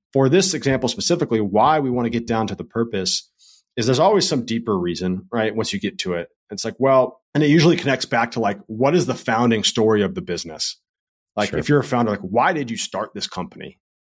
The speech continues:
Speaker 1: It probably wasn't, like, just to get rich, even though that's gonna, you know, hopefully is a nice outcome for you and, and the team.
Speaker 2: Sure.
Speaker 1: There's some reason, right? I call it your origin story. Like, what is your origin story and what is the company's origin story?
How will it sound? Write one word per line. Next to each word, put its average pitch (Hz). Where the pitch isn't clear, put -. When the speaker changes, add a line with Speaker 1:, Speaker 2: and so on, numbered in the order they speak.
Speaker 1:
It 123
probably 165
wasn't, 107
like, 95
just -
to 101
get 90
rich, -
even 104
though 98
that's 98
gonna, 98
you 113
know, 104
hopefully 113
is 95
a 101
nice 101
outcome 107
for 131
you 131
and, 120
and 113
the 101
team. 147
Speaker 2:
Sure. 87
Speaker 1:
There's 131
some 175
reason, 95
right? 104
I 135
call 165
it 143
your 127
origin 107
story. 82
Like, 117
what 135
is 143
your 131
origin 156
story 160
and 117
what 123
is 117
the 117
company's 101
origin 90
story? 85